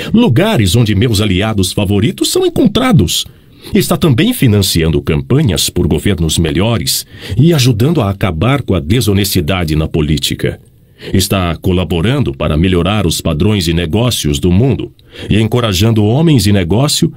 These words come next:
a conduzirem suas empresas pela regra de ouro.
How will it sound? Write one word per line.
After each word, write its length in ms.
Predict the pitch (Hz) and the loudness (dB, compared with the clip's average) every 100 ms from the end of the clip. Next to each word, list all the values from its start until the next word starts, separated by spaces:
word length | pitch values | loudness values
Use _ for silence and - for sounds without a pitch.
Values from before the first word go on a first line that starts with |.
| - - | -12 -4
a 100 | 101 | -4
conduzirem 680 | - 147 120 98 - 185 175 | 0 0 2 0 2 2 2
suas 280 | - 147 127 | 2 2 4
empresas 640 | 123 117 143 170 190 - - - | 2 2 0 2 -2 -4 -12 -2
pela 200 | 180 95 | 0 2
regra 400 | 85 120 98 95 | 0 0 0 -2
de 160 | 80 | 0
ouro. 360 | 82 80 69 | 0 0 -4